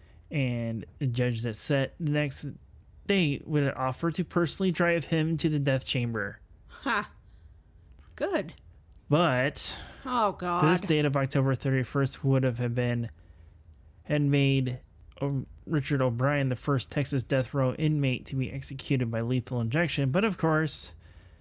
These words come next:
Speaker 1: the best date possible to end the story with was postponed again by the Supreme Court to give O'Brien a chance to pursue an appeal and retrial, and his execution was then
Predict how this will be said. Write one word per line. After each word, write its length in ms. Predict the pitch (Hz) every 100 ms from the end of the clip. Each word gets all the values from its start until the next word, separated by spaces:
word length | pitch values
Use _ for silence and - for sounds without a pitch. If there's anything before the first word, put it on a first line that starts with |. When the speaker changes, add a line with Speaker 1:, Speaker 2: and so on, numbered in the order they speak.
| - - - - -
Speaker 1:
the 60 | 143
best 240 | 151 131
date 160 | 147 139
possible 360 | 143 135 151 135
to 100 | 127
end 160 | 131
the 40 | 131
story 340 | - 135 131
with 240 | 127 127 -
was 120 | 110
postponed 600 | - 127 - 127 127 156
again 420 | 151 117 110 113
by 140 | 110
the 80 | 107
Supreme 420 | 107 - 123 123
Court 360 | 120 120 113 -
to 80 | 135
give 260 | 120 117
O'Brien 640 | 139 180 175 160 123 123 135
a 120 | 196
chance 380 | - - 123 117
to 180 | - 180
pursue 640 | - 190 - 165 156 165
an 100 | 180
appeal 480 | 196 - 156 143 147
and 180 | 147 123
retrial, 680 | 135 139 - 123 120 120 -
and 180 | 113 104
his 200 | 104 110
execution 580 | 107 - - 117 -
was 160 | 117 110
then 300 | 131 160 175